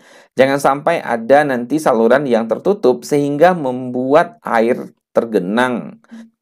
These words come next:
Jika terjadi genangan air pada parit, nah, kemungkinan besar akan merembes ke dalam bedengan dan menyebabkan tanaman akan membusuk.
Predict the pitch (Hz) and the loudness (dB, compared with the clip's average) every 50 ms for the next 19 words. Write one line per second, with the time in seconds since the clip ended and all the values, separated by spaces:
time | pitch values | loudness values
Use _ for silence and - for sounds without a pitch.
0 | _ _ - - 120 139 156 156 156 214 214 214 202 156 143 127 135 123 120 120 | _ _ -14 -8 -2 -2 -2 2 2 2 2 2 2 2 2 0 2 2 0 0
1 | 120 123 120 120 120 - - - 180 135 113 117 - - 127 113 107 117 113 - | 0 2 0 0 0 0 0 0 0 2 2 2 0 0 -2 0 0 0 0 2
2 | 156 156 123 110 123 123 - 120 123 135 139 156 151 165 160 160 160 151 156 156 | 0 2 2 0 -2 -2 -4 -10 -8 -8 -6 -6 -6 -4 -4 -2 -2 -2 -4 -4
3 | - - 196 190 190 - - - 147 147 151 _ - - 180 190 185 170 135 107 | 0 0 0 0 0 -4 -6 -8 -12 -12 -14 _ 0 0 0 0 0 -2 -2 -2
4 | 110 113 107 107 107 107 117 147 160 - - 117 98 95 95 101 104 101 104 101 | -2 -2 -4 -2 0 2 2 2 0 -2 -4 -2 0 2 4 4 2 2 2 0
5 | 101 107 117 117 110 85 82 90 131 165 160 - 156 165 170 156 147 135 120 113 | 2 2 0 0 0 -2 -2 -4 -4 -2 2 2 2 2 2 -2 -2 0 2 2
6 | 120 - - - 160 165 160 156 127 113 104 101 117 135 151 156 - - - 135 | 2 2 2 -2 -2 -2 -2 -2 -2 -2 -2 0 0 0 -2 -2 -4 -10 -8 -8
7 | 135 131 - - 165 165 160 139 120 113 113 110 127 135 - - 156 - - | -8 -8 -6 -2 -2 -2 -2 -2 -2 -2 -2 -2 -2 -4 -2 -2 -4 -4 -4